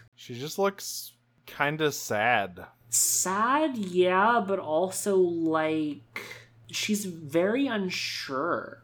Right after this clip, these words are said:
Speaker 2: right now. She's very unsure of herself, I think, unsure of the situation.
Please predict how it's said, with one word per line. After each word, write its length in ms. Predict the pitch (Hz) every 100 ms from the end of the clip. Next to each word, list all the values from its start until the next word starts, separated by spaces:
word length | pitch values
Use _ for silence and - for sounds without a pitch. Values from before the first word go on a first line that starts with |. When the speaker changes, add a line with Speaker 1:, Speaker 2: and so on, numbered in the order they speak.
| -
Speaker 2:
right 300 | 127 117 123
now. 340 | 117 120 -
She's 260 | - 151 147
very 320 | 170 196 208
unsure 720 | 185 165 156 - - 143 160
of 120 | 165
herself, 640 | 160 131 123 - 127 151 -
I 80 | 170
think, 280 | - 180
unsure 480 | 151 135 - 139 131
of 180 | 139 135
the 100 | 131
situation. 1160 | - 143 139 143 123 110 120 - 175 185 208